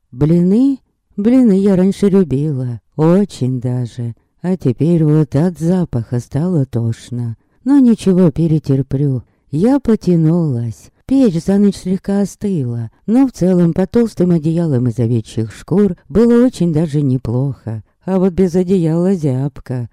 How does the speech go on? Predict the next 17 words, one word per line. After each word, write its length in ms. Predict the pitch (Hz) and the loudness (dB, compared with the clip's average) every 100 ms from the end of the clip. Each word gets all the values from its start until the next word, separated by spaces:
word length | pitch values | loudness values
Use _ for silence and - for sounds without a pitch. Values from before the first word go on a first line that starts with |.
| _ | _
Я 220 | 156 214 226 | -2 -2 0
поёжилась 1000 | - 127 151 220 180 190 180 180 - - | 0 0 2 0 0 0 0 -2 -6 -8
и 180 | 190 | -6
сползла. 840 | 214 - 117 120 113 120 120 120 - _ _ _ _ _ _ | -6 -6 -4 -4 -6 -6 -6 -8 -12 _ _ _ _ _ _
«Помочь?» 680 | - 226 220 220 269 - - _ _ _ _ _ _ _ | -2 2 4 4 2 0 -18 _ _ _ _ _ _ _
Утуря 520 | 156 175 214 233 170 135 | -6 -2 2 2 2 0
покачала 560 | 160 190 - 143 135 | 0 -2 -2 0 0
головой 720 | 123 131 139 139 190 202 139 131 _ - | 0 0 0 0 0 0 -2 -8 _ -8
и 100 | 160 | -2
глянула 600 | 196 233 247 180 143 135 | 0 0 2 2 2 2
на 140 | 127 | 0
меня, 380 | 127 123 117 117 | 0 -2 -2 -2
будто 840 | 110 185 - _ 190 185 180 170 - _ _ _ | -2 -2 -2 _ -2 0 -2 -4 -10 _ _ _
ожидая. 920 | 135 147 151 165 202 262 247 147 135 123 _ _ _ _ _ _ _ _ | -2 0 0 0 0 0 -2 -4 -6 -10 _ _ _ _ _ _ _ _
«Я 300 | 214 233 240 | 0 2 4
его 240 | 247 233 262 | 4 4 4
найду, 640 | 269 269 220 240 196 | 6 4 4 2 2